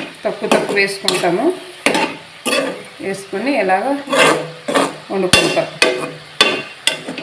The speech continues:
ఫ్రెండ్స్, ఇప్పుడు చూసారు కదా, ఇప్పుడు కా-, ఒక పది నిమిషాల పాటు మనం ఇలా మూత పెట్టుకోవాలి.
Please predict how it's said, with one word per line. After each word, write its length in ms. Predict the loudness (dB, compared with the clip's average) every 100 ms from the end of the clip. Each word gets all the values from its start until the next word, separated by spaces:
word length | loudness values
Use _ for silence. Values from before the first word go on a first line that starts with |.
| -12 -8 -2 4
ఫ్రెండ్స్, 320 | 6 6 2
ఇప్పుడు 240 | 2 0 0
చూసారు 320 | 2 4 6 6
కదా, 180 | 6 4 0 -8 -14 -2 0
ఇప్పుడు 180 | 2 4
కా-, 240 | 6 4 2 -4
ఒక 160 | 2 4 8
పది 160 | 8 6
నిమిషాల 320 | 2 2 2 4
పాటు 280 | 4 6 6 6 2 -10 -14 -14 -6
మనం 160 | 0 4 6
ఇలా 120 | 6 6
మూత 140 | 4 4 0
పెట్టుకోవాలి. 540 | 0 -2 -4 -2